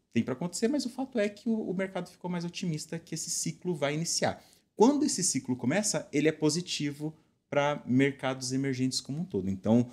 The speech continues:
o, a nossa postura foi de tomar mais risco, indicar mais risco pros clientes. Eu posso até falar, é, é, depois um pouquinho sobre, é, sobre esse aspecto, mas, é, resumindo pra você, sim,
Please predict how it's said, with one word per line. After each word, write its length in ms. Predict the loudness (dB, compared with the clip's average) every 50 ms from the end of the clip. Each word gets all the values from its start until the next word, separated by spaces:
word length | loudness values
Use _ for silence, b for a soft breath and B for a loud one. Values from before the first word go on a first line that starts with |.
| B B B B
o, 300 | -4 0 2 2 2 2 2 2
a 80 | 2
nossa 260 | 2 2 2 2 -2
postura 600 | -4 -6 -6 -8 -8 -8 -8 -2 0 0 0 0 B B B B _ -4
foi 140 | -2 -2 -2
de 240 | -2 -4 -4 -6 _ _ _ _ _ _ _ _ _
tomar 440 | -2 0 0 0 -2 -2 -4 -6 -4
mais 240 | -4 -4 -4 -6 -4
risco, 420 | 0 0 0 0 0 -8 -4 -2
indicar 420 | -2 -2 -2 -4 -10 -10 -8 -6 -4
mais 280 | -4 -4 -4 -4 -6
risco 400 | -6 -6 -8 -8 -8 -12 -16 -20
pros 280 | -20 _ -18 -12 -12 -12
clientes. 600 | -12 -10 -6 -4 -2 0 0 -2 -4 -6 -16 _ _ _ _ -16
Eu 60 | -12
posso 180 | -10 -10 -10
até 160 | -8 -8 -8 -6
falar, 400 | -6 -6 -4 -4 -6 -6 B B B B B
é, 280 | 0 0 0 2 0
é, 40 | -4
depois 500 | -2 0 0 -2 0 2 2 2 2 2
um 80 | -2 -8
pouquinho 460 | -10 -12 -18 -12 -6 -4 -4 -4 -4
sobre, 680 | -6 -6 -6 -6 -6 -4 -4 -4 -4 -4 -4 -4 -4 -4
é, 500 | -4 -4 -4 -4 -4 -4 -4 -6 -8 -8 -6
sobre 280 | -6 -6 -6 -6 -6 -6
esse 140 | -6 -6 -4
aspecto, 560 | -6 -6 -2 0 0 0 0 -2 -6 -6 B B B B B -4
mas, 560 | 0 2 2 4 4 4 4 2 2 0 B B B B B -2
é, 720 | 0 2 4 4 6 6 6 6 6 4 4 2 0 0
resumindo 480 | 0 0 2 2 2 2 2 2 0 -2
pra 140 | -4 -6
você, 340 | -4 -4 -2 -2 -2 -2 0
sim, 720 | 0 2 2 2 2 4 8 8 10 10 10 8 6 2